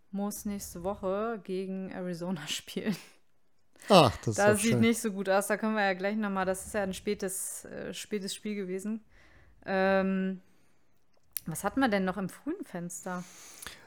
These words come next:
Speaker 2: Ähm, über forty-niners,
Speaker 1: Rams.
Speaker 2: Eagles haben wir schon gesprochen, Bills, Dolphins haben wir gesprochen.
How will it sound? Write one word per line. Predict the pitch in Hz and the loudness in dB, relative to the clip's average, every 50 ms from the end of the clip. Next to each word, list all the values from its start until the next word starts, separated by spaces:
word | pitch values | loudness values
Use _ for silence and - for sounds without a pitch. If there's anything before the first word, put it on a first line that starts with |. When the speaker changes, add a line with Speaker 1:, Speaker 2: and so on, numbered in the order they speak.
| - - - | -20 -6 0
Speaker 2:
Ähm, | 139 123 120 120 120 120 120 117 117 113 113 113 | 4 6 8 8 10 8 8 8 6 4 4 4
über | 123 127 110 117 120 113 | 4 4 6 6 6 6
forty-niners, | - - 123 117 - 127 131 143 160 170 170 170 170 - 214 202 | 8 6 6 6 8 8 10 10 12 12 12 10 10 10 8 8
Speaker 1:
Rams. | 220 | 6
Speaker 2:
Eagles | 202 196 180 196 190 170 - | 6 6 8 8 8 8 8
haben | 165 160 156 151 | 6 8 8 8
wir | 143 | 6
schon | - - 147 | 6 6 4
gesprochen, | 143 131 - - - 151 147 139 151 143 | 4 4 2 2 4 4 6 6 6 6
Bills, | 127 127 123 117 - - | 6 6 6 4 4 4
Dolphins | - 151 160 170 165 - - 135 117 127 | 8 8 10 10 8 6 2 0 2 2
haben | 123 123 120 117 | 2 4 4 4
wir | 117 117 | 4 4
gesprochen. | 113 117 120 110 - - - - - 117 113 107 - - 113 110 | 4 2 0 0 -2 -4 -10 -6 -4 -2 -2 -2 -2 -2 -4 -4